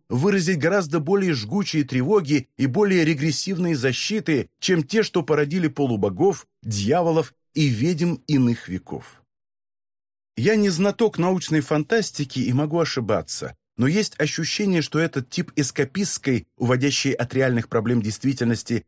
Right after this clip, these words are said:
литературы находит отклик у многих образованных людей, в том числе у серьёзных учёных. Факт, что эти научно-фантастические произведения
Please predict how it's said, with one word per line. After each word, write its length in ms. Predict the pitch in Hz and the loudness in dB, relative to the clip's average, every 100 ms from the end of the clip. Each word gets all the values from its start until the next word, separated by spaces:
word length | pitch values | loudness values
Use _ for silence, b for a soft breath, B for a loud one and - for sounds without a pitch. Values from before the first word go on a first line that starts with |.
| - | -4
литературы 760 | 120 - 98 - 208 185 143 - _ - | -2 0 0 2 2 4 2 -4 _ -2
находит 440 | 139 214 196 196 | 0 2 0 0
отклик 440 | - 190 - 180 - | 0 -2 0 -2 2
у 80 | 143 | 2
многих 480 | 139 170 180 190 - | 4 2 0 -2 -2
образованных 640 | 143 143 139 151 143 139 | 0 0 0 -2 -2 -4
людей, 440 | 135 123 113 95 - _ | -6 -2 0 -2 -4 _
в 100 | - | -2
том 140 | 127 | -2
числе 360 | 110 98 147 180 | -2 -4 -2 -2
у 120 | 139 | -2
серьёзных 720 | 131 113 95 107 104 107 - | -4 -4 -2 -2 -2 -6 -6
учёных. 600 | 101 - 82 69 - - _ _ _ _ _ _ - | -8 -6 -8 -10 -16 -20 _ _ _ _ _ _ -18
Факт, 480 | - 214 214 - | -4 0 0 0
что 240 | - - 156 | -8 -2 0
эти 160 | 156 | 2
научно-фантастические 1300 | 135 143 180 - 143 127 143 139 127 185 147 - 131 | 2 2 0 -2 -2 0 -2 -2 -2 -4 -4 -2 -4
произведения 880 | 127 127 95 101 165 202 180 170 127 | -2 -2 -2 -4 -2 0 2 0 -2